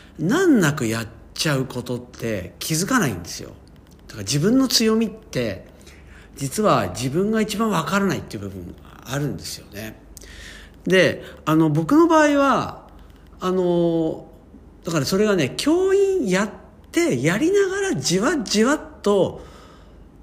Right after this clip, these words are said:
あの、気づいてった感じなんですよね。じわじわっと。そう。それで、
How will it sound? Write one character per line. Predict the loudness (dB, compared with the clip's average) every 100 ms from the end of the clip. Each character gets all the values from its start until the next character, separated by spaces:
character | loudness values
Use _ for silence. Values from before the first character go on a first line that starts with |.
| -12 -4
あ | 0
の、 | 0
気 | 2 4
づ | 6 6
い | 4
て | -2
っ |
た | -6 -10
感 | -6 -6
じ | -4 -4
な | -4
ん |
で | -6
す | -10
よ | -10
ね。 | -10 -10 -14 -20 -20 -20 -20 -20 -12
じ | -4 -2
わ | -2 -6 -8
じ | -8
わ | -8
っ | -10 -16
と。 | -20 -20 -20 -20 -20 -20 -20 -20 -20 -20 -20 -20 -12
そ | -8 -8
う。 | -2
そ | 0
れ | 4
で、 | 4 2 -2